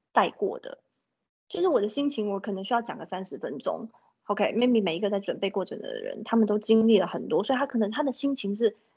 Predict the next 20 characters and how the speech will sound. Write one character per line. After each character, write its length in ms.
up 220
and 140
down， 340
要 80
讲 160
个 80
三 200
十 100
分 160
钟。 260
可 80
是 100
如 140
果 100
你 160
只 160
是 240
被 140
一 180
个 360